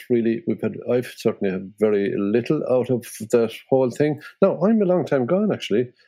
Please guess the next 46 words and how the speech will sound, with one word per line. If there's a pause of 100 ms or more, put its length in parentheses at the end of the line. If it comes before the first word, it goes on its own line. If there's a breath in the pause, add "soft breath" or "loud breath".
(880 soft breath)
I
left
it,
believe
it
or
not, (100)
in (120)
about
nineteen
ninety
or
ninety-one,
so
I
mean,
that's
thirty
years
ago
gone. (580 loud breath)
Uh,
there's, (600)
um, (600 loud breath)
Universal
Records
have
just
picked
up
the,
the
original
recordings
now
and
kind
of
remastered
them
and
done
something
with
them,
but,